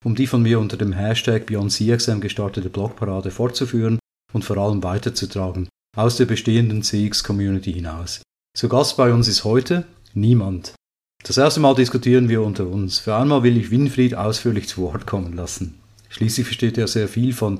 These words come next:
ko-kreativen Ökosystemen und hat die letzten Jahre eng mit dem deutschen Marketing-Papst Professor Meffert über die Vergangenheit und Zukunft des Marketings diskutiert.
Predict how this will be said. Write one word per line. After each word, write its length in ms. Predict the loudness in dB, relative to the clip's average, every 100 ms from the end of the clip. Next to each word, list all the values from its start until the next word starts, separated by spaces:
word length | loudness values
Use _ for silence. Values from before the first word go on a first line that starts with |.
| _
ko-kreativen 760 | 4 4 6 4 6 2 2
Ökosystemen 840 | 0 2 2 2 -2 2 2 4 2
und 100 | 0
hat 160 | -2
die 60 | -2
letzten 320 | -2 0 0
Jahre 300 | 2 2 0
eng 220 | 2 2
mit 140 | 2 0
dem 140 | -2
deutschen 420 | 0 -2 0 0 2
Marketing-Papst 760 | 2 4 2 2 2 -2 -2 -4
Professor 400 | -4 -4 -2 0
Meffert 420 | 0 0 -2 -2
über 160 | -8
die 140 | -4 -4
Vergangenheit 680 | -2 0 2 2 2 0 -2
und 140 | -4 0
Zukunft 500 | 0 0 0 0 0
des 160 | -4
Marketings 460 | -2 -4 -4 -6 -6
diskutiert. 520 | -8 -8 -10 -10 -12